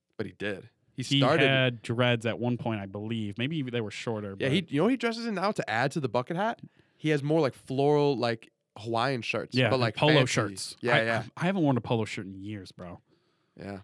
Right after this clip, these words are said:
Speaker 1: You know, dude, one of my barbers was saying that we should get them for the shop, and that should be, like, our standard, like,
Speaker 2: Yeah.
Speaker 1: day-to-day is wearing, like, Nike golf polo
Speaker 2: Yeah, I was gonna
Speaker 1: shirts
Speaker 2: say,
Speaker 1: with
Speaker 2: you
Speaker 1: the, with
Speaker 2: going
Speaker 1: the logo.
Speaker 2: golfing?
Speaker 1: Yeah, like,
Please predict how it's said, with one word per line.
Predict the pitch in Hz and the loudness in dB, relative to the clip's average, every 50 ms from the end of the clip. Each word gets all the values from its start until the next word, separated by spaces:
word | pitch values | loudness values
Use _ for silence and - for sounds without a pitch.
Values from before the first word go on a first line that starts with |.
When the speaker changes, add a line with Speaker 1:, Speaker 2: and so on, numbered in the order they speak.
| _ _ | _ _
Speaker 1:
You | 123 127 | -4 -2
know, | 185 262 285 - _ - - _ - - | 0 0 -2 -4 _ -20 -20 _ -14 -8
dude, | - 262 147 143 | -8 -6 -6 -4
one | 190 247 | -6 -6
of | 240 | -4
my | 247 240 | -6 -6
barbers | 160 - 127 156 202 180 147 120 110 | -4 0 0 0 2 2 0 0 -2
was | 117 123 - | -4 -6 -4
saying | - 143 135 135 131 | -4 -4 -4 -2 -2
that | 120 113 | -4 -4
we | 131 | -6
should | - - 143 | -8 -6 -6
get | 135 143 | -6 -6
them | 139 135 127 | -6 -6 -6
for | - 127 | -6 -6
the | 107 | -8
shop, | 95 - - 127 120 117 113 - - _ | -8 -6 -6 -4 -4 -4 -4 -8 -12 _
and | - 113 107 | -12 -8 -6
that | 110 113 - | -6 -6 -6
should | - 123 | -6 -6
be, | 113 120 | -6 -6
like, | 110 104 | -6 -6
our | 110 110 | -8 -8
standard, | 101 - - - 113 113 113 110 117 113 110 | -10 -10 -8 -6 -6 -6 -6 -6 -8 -8 -8
like, | 110 110 - | -8 -10 -6
Speaker 2:
Yeah. | - 117 117 | -4 -2 -2
Speaker 1:
day-to-day | 123 117 113 104 117 113 117 113 110 - _ _ _ _ - | 0 -2 -2 -4 -4 -4 -4 -4 -6 -10 _ _ _ _ -14
is | 131 127 | -8 -4
wearing, | 127 131 131 131 | -4 -4 -2 -2
like, | 120 110 110 _ _ _ _ _ - | -4 -6 -8 _ _ _ _ _ -14
Nike | - 113 117 120 135 - - 143 123 - - | -8 -6 -4 -4 -4 -6 -8 -10 -10 -6 -4
golf | 117 113 117 120 - _ | -2 0 0 -2 -4 _
polo | - - 120 113 110 107 104 101 101 98 | -8 -4 -2 -2 -2 -2 -4 -6 -8 -4
Speaker 2:
Yeah, | - 143 120 | -2 -2 -2
I | 90 | -2
was | 87 - | -4 -6
gonna | 101 117 | -8 -4
Speaker 1:
shirts | - 131 117 - | -2 -2 0 0
Speaker 2:
say, | 151 | 0
Speaker 1:
with | 123 107 | 0 0
Speaker 2:
you | - | 2
Speaker 1:
the, | 127 | 2
with | 127 | 2
Speaker 2:
going | 120 110 | 2 2
Speaker 1:
the | 127 | 2
logo. | 117 123 127 | 2 4 4
Speaker 2:
golfing? | - 123 214 240 220 208 196 - _ _ _ _ _ _ _ | 4 4 2 0 -2 -2 -4 -8 _ _ _ _ _ _ _
Speaker 1:
Yeah, | 165 - - | -8 -6 -6
like, | 180 170 - | -8 -8 -10